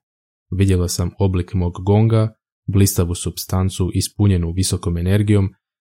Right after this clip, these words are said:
sa mnogo unutrašnjih prstenova i zamršenih tekstura koje su neopisive. Kao rezultat ovih iskustava više nemam želju liječiti druge,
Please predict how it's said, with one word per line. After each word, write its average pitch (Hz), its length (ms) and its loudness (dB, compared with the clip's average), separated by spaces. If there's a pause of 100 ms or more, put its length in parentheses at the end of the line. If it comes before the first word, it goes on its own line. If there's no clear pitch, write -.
(100)
sa 92 200 0
mnogo 110 460 4
unutrašnjih 101 720 0
prstenova 87 600 0 (100)
i 90 140 -2
zamršenih 101 720 2
tekstura 95 680 0
koje 107 180 -2
su 90 160 -4
neopisive. 87 680 -2 (520)
Kao 110 180 4
rezultat 117 460 4
ovih 113 220 4
iskustava 98 720 0 (400)
više 127 240 2
nemam 113 340 4
želju 101 320 4
liječiti 90 500 2
druge, 87 300 -2